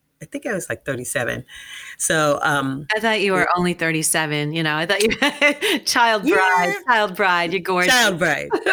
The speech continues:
Speaker 1: Thank you.
Speaker 2: <laughs>
Speaker 1: And, um, and that was a time where I felt like, "Okay, I don't have to solve every single problem all by myself." You know, I can actually, and that was my, w-, that was my criteria in having a husband. It's like,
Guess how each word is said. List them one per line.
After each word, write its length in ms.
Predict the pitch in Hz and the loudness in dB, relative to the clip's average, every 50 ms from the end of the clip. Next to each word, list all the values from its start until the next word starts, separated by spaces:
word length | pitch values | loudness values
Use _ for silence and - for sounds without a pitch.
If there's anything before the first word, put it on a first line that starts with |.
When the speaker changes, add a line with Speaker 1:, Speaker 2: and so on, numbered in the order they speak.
| 359 370 - | 2 2 2
Speaker 1:
Thank 220 | - 175 170 170 - - | 0 -2 -2 -2 -2 -2
you. 120 | 156 147 - - - - - - | -4 -6 -6 -8 -10 -12 -10 -6
Speaker 2:
<laughs> 400 | 330 381 359 339 311 277 247 - | -6 -4 -4 -4 -4 -6 -4 0
Speaker 1:
And, 320 | 202 208 208 214 202 220 | 0 0 0 0 0 0
um, 420 | 226 214 208 202 202 202 196 101 - _ _ _ _ _ _ _ _ - | 0 2 2 0 -2 -4 -10 -16 -20 _ _ _ _ _ _ _ _ -6
and 220 | 202 208 208 196 | -6 -6 -2 -2
that 180 | 226 254 302 302 | 0 0 0 0
was 140 | 311 294 | -2 -8
a 60 | 285 226 | -8 -10
time 240 | - 233 233 226 | -8 -6 -6 -6
where 100 | 220 202 | -4 -6
I 60 | 190 185 | -8 -6
felt 180 | - 208 196 | -6 -8 -6
like, 160 | 170 175 170 - - | -6 -8 -8 -6 -6
"Okay, 480 | - 285 320 - - 233 208 190 185 - - | -4 -4 -4 -6 -6 -4 -4 -4 -4 -4 -6
I 80 | 196 | -8
don't 140 | 214 262 254 | -8 -8 -8
have 120 | 240 247 - | -10 -12 -14
to 80 | - 196 | -14 -18
solve 360 | - - 226 196 202 190 190 _ - | -16 -14 -12 -12 -12 -12 -14 _ -12
every 360 | - 185 196 190 196 208 214 | -10 -10 -10 -8 -8 -10 -10
single 400 | 214 214 - 196 185 175 180 180 | -8 -8 -10 -10 -8 -8 -8 -10
problem 560 | 180 - - 185 170 165 170 147 165 170 175 175 - - | -10 -10 -6 -2 -2 -2 -2 -2 -4 -6 -8 -10 -12 -12
all 280 | - 165 170 156 165 190 | -10 -6 -4 -4 -4 -4
by 200 | - 156 131 143 | -6 -6 -6 -4
myself." 880 | 147 143 160 196 196 - - 269 285 330 285 160 123 139 - - - - _ _ _ _ _ _ _ _ _ - | -6 -6 -6 -6 -6 -6 -6 -4 -4 -4 -4 -4 -4 -6 -12 -16 -18 -20 _ _ _ _ _ _ _ _ _ -4
You 160 | 190 185 180 | -2 0 2
know, 420 | 190 196 202 220 247 294 330 330 - - - - - - - _ - | 2 2 2 2 2 0 -2 -4 -8 -16 -18 -14 -14 -16 -14 _ -4
I 140 | 196 247 | -2 -2
can 240 | 269 - 339 320 262 - | -2 -2 -2 -4 -4 -2
actually, 840 | - 160 151 156 156 - - - 190 190 202 220 226 240 247 262 269 _ _ _ _ - - | -2 -2 -2 -2 -2 -4 -4 -4 -2 -2 0 0 0 -2 -2 -6 -8 _ _ _ _ -6 0
and 80 | 208 | 2
that 80 | 269 359 | 2 2
was 100 | 403 302 | 4 4
my, 120 | 254 214 | 4 4
w-, 200 | 190 180 180 190 | 4 4 2 0
that 200 | - - 185 233 | 0 0 0 0
was 100 | 254 254 | 0 2
my 140 | 247 214 196 | 2 0 0
criteria 580 | 175 - - 196 190 - 202 190 175 165 156 151 | 0 0 -2 -2 -2 0 0 0 2 2 0 0
in 100 | 147 160 | 0 -2
having 260 | 170 151 139 147 143 | -2 -2 -2 -4 -4
a 60 | 143 | -6
husband. 320 | 151 147 131 127 135 127 127 | -6 -6 -8 -8 -10 -10 -10
It's 160 | 131 120 - | -10 -8 -4
like, 340 | 151 143 139 131 - - | -4 -4 -4 -6 -10 -16